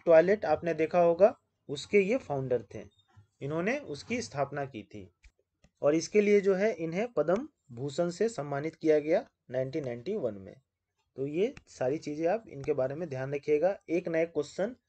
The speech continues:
इनके बारे में जरूर पूछा जाएगा अभी आने वाले आपके एग्जाम्स में।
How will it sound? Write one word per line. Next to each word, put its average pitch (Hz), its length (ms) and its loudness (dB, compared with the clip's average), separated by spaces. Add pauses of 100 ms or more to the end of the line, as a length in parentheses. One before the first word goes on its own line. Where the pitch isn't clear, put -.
(200)
इनके 143 240 -4
बारे 147 240 0
में 175 120 -8
जरूर 143 300 -4
पूछा 131 240 -6
जाएगा 135 380 -2 (400)
अभी 147 280 -10 (100)
आने 123 200 -12
वाले 123 240 -4
आपके 117 220 -8
एग्जाम्स 107 500 -12
में। 92 120 -20